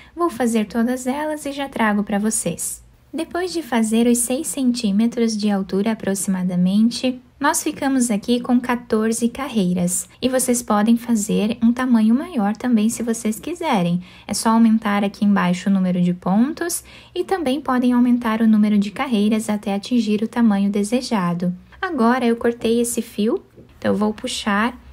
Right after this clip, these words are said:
esse fio, finalizando dessa forma. Agora, eu vou costurar algumas pérolas nas laterais do nosso trabalho.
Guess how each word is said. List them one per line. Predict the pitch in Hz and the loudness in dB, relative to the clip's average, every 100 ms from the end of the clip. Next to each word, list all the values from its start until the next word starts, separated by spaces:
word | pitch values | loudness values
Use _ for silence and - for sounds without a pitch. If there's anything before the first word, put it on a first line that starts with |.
| - - | -18 -4
esse | 214 - 202 | -2 -2 -4
fio, | - - 180 190 285 - - - - - - - - | -6 -2 0 0 -2 -10 -20 -20 -20 -20 -20 -20 -18
finalizando | - 240 226 233 214 208 214 | 0 4 6 4 4 2 4
dessa | 202 214 233 302 | 2 0 -4 -8
forma. | - 196 170 170 180 - - - | -4 -2 -2 -2 -4 -6 -20 -8
Agora, | 381 262 202 247 233 | -2 2 4 4 4
eu | |
vou | 220 262 | 4 2
costurar | - 277 - 202 190 214 220 | 2 -4 -4 -2 0 2 2
algumas | 208 208 208 185 - | 2 4 4 2 -2
pérolas | 180 175 180 202 240 240 - - | -2 0 0 2 2 0 -10 -8
nas | 277 285 | -6 -4
laterais | 262 277 - 320 262 214 233 233 | -2 -2 -2 -4 0 2 2 2
do | 240 | 2
nosso | 247 214 220 233 | 2 2 0 -4
trabalho. | - 311 233 180 170 175 | -6 -2 2 2 0 -2